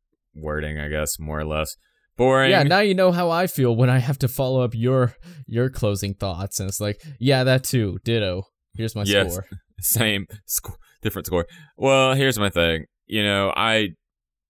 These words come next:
Speaker 1: don't advocate for this. I don't, I don't like pedophilia, you know, obviously, because I'm a human being. I think it's, I don't, I don't approve of it. I think the show has a lot that it, the, it's boring. It's, it's edgy, but it's boring.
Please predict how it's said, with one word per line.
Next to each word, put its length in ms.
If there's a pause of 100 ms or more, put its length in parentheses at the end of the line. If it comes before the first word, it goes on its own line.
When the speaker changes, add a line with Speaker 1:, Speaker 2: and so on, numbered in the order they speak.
(120)
Speaker 1:
don't 220
advocate 480
for 100
this. 440
I 80
don't, 200 (120)
I 100
don't 100
like 160
pedophilia, 640
you 100
know, 180
obviously, 580
because 200
I'm 60
a 60
human 200
being. 240
I 80
think 180
it's, 340
I 100
don't, 220 (340)
I 60
don't 120
approve 300
of 80
it. 140 (500)
I 420 (200)
think 220
the 120
show 340
has 180
a 60
lot 440 (180)
that 140
it, 100 (580)
the, 240
it's 180
boring. 680 (400)
It's, 400
it's 220 (100)
edgy, 380
but 180
it's 180
boring. 720